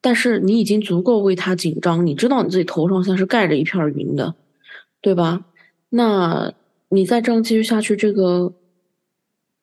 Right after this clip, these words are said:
会付出的代价很明显了，你会失去你的天赋，而且不止一点点。就是之前他们给你的，你看到的可能只是一点，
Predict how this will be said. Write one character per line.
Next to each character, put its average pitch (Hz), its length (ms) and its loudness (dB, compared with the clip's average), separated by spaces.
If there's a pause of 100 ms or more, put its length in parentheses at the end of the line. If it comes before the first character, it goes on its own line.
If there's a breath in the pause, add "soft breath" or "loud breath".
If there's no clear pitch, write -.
(140)
会 226 120 4
付 220 160 2
出 226 120 0
的 220 80 2
代 214 160 2
价 202 100 2
很 202 140 0
明 180 200 4
显 220 220 2
了， 190 200 0 (1080)
你 190 100 2
会 220 140 2
失 277 180 0
去 277 180 -2
你 196 60 0
的 - 80 -4
天 170 260 0
赋， 175 240 -4
而 196 60 0
且 202 140 0
不 - 300 -4
止 185 120 -2
一 208 100 0
点 170 220 0
点。 - 180 -4 (560 loud breath)
就 226 140 0
是 196 240 -2
之 240 140 -6
前 233 140 2
他 226 100 2
们 226 100 2
给 185 180 2
你 196 140 0
的， 131 160 0
你 - 80 -2
看 - 260 -2
到 196 140 2
的 170 100 0
可 175 120 -4
能 180 100 0
只 185 80 -4
是 196 140 0
一 196 40 2
点， - 160 -4